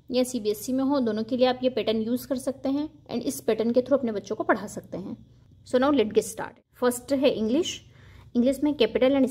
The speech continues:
small letters। नर्सरी क्लास में बच्चों को ट्रेसिंग के through capital and small letters पढ़ा दिए जाते हैं, उन्हें बनाना सिखाए जाते हैं।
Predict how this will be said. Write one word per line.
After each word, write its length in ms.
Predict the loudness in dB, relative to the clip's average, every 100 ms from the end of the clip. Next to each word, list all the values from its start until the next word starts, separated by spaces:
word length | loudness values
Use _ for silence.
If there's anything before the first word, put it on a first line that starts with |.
| 0
small 180 | 0
letters। 320 | 4 4 2 -2 -14 -20 -20 _ -20 -20 -20 -20 -20 -20 -20 -20 -20 -20 -2
नर्सरी 320 | 2 4 2
क्लास 240 | 4 2 2
में 100 | 0
बच्चों 240 | 0 -2
को 360 | -2 0 0 -2
ट्रेसिंग 300 | -2 2 4
के 100 | 4
through 220 | 2 0
capital 280 | 0 2 2
and 200 | 2 0
small 180 | 0 0
letters 240 | 0 2 0
पढ़ा 400 | -2 -6 -4 0
दिए 160 | 2
जाते 240 | 4 4 2
हैं, 160 | 0
उन्हें 240 | -2 -2 -2
बनाना 260 | -4 -4
सिखाए 360 | -6 -6 0 2
जाते 240 | 2 2
हैं। 180 | 0 0